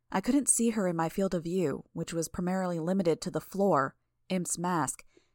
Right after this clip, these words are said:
and if I looked as far to my left as I could manage, the fridge that held Brian. Few of the bugs were getting past that spray, and even the droplets of the spray that had settled lingered on Bonesaw's skin, hair, and clothing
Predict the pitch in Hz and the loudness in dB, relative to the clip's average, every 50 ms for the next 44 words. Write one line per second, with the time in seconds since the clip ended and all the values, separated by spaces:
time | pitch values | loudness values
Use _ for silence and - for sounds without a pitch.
0 | _ - 185 190 190 220 202 202 208 220 160 - - 247 - - - 220 208 208 | _ -2 -2 0 2 2 2 4 2 2 0 0 -4 -6 -4 -2 0 0 0 2
1 | 196 180 175 170 170 190 202 202 - - 143 156 156 - - 156 156 165 185 196 | 0 0 0 0 0 0 0 0 -2 -6 -4 -4 -4 -4 -6 -8 -8 -4 -2 -2
2 | 196 160 143 131 - - - _ _ _ _ - - 175 - - - 233 226 180 | 0 0 -2 -2 -4 -10 -16 _ _ _ _ -8 -8 -6 -4 -2 0 2 2 2
3 | 143 - - 160 - - 185 165 170 170 - 175 175 175 185 165 143 131 - 165 | 0 0 -2 -4 -2 -2 -4 -6 -6 -6 -4 -2 -2 0 0 0 -2 -4 -6 -8
4 | - _ _ _ _ _ _ _ _ _ _ _ _ _ _ _ _ _ _ _ | -14 _ _ _ _ _ _ _ _ _ _ _ _ _ _ _ _ _ _ _
5 | - - 233 269 294 277 269 - - 214 214 202 175 160 175 175 190 180 180 175 | -2 2 2 4 4 4 4 6 6 6 6 4 2 0 -4 -2 -2 -2 -2 -2
6 | 160 - 202 196 185 - - - 156 160 - - - - - 180 180 185 156 127 | -4 -2 -2 -2 -2 -2 -2 -2 -2 -2 -2 -2 -4 -6 -6 -4 -4 -4 -4 -6
7 | - - _ _ _ _ _ _ _ _ _ _ _ - 185 185 190 202 208 233 | -6 -10 _ _ _ _ _ _ _ _ _ _ _ -2 0 0 2 2 2 2
8 | 208 214 202 - 196 196 208 214 214 202 - - 160 170 165 - - - 214 214 | 2 2 2 2 2 2 2 2 0 0 -2 -2 -2 -2 -2 -2 -2 -2 0 0
9 | 208 - - - 180 190 175 - - 220 214 214 170 151 147 - - - _ 180 | 0 0 -2 -2 -2 -2 -2 0 0 2 2 2 2 0 0 -4 -8 -12 _ -2
10 | 190 214 226 196 160 156 151 156 165 160 156 180 175 185 190 185 - 185 156 151 | 0 0 2 2 0 0 0 0 0 0 0 0 0 0 0 0 0 0 0 -2
11 | 143 - - - 202 196 185 156 - - 220 - _ _ _ _ - - 214 220 | -2 -4 -4 -2 0 0 0 0 -2 -6 -8 -12 _ _ _ _ -6 -2 0 2
12 | 196 160 135 143 156 - - 165 170 - - - 190 196 196 160 147 - 135 - | 2 2 0 0 -2 -6 -8 -8 -6 -6 -2 0 2 2 2 0 -2 -4 -6 -8